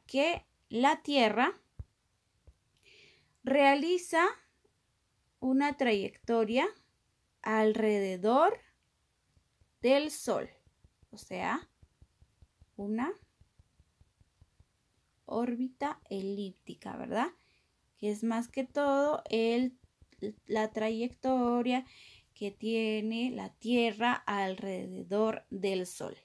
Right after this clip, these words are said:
Recordemos que cuando el planeta Tierra realiza estos movimientos, los da al mismo tiempo, realiza el movimiento de rotación y realiza el movimiento de traslación. Entonces,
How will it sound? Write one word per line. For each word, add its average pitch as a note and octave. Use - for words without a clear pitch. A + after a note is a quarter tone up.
Recordemos C#4
que B3
cuando B3
el A#3+
planeta B3+
Tierra D4
realiza A3
estos D4+
movimientos, D#4
los A#3+
da C4
al A3
mismo G#3
tiempo, -
realiza A#3
el G#3+
movimiento G#3+
de F#3+
rotación C4
y E4
realiza C#4+
el A#3
movimiento A3+
de A#3
traslación. G3
Entonces, F#3